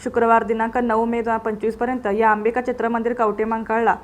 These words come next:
जर ज्योतिबा फुले चित्रपट लागला नाही तर आम्ही बेमुदत अंबिका चित्रमंदिर समोर तीव्र आंदोलन करू, अशा पद्धतीचे निवेदन पोलीस ठाणे कवठे महांकाळ,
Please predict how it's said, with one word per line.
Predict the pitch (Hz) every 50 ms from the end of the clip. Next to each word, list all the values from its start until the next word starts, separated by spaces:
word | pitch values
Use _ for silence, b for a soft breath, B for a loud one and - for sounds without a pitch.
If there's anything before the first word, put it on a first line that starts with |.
| B B B B B B -
जर | 269 277
ज्योतिबा | 285 277 262 247 - 262 262 285
फुले | 277 269 254 247 247
चित्रपट | 247 247 247 220 226 226 240 240 247
लागला | 233 220 196 196 208 220
नाही | 233 226 202 185 - B B B B - -
तर | 233
आम्ही | 233 226 220 226 233
बेमुदत | 220 202 233 233 247 254 254 262 262
अंबिका | - 208 220 226 226 226 240
चित्रमंदिर | 233 240 202 220 226 226 226 220 202 208
समोर | 226 - 254 240 220 196
तीव्र | 190 190 - 254 262 262
आंदोलन | - - 254 233 208 214 220 233
करू, | - 226 214 208
अशा | - - 208 220 - 240
पद्धतीचे | - - 226 208 220 226 226 254
निवेदन | 247 247 220 202 220 220 220 196 190
पोलीस | 190 - 220 220 226 233 226
ठाणे | - 233 220 226
कवठे | 220 220 208 202 - 220
महांकाळ, | 233 240 254 247 - 190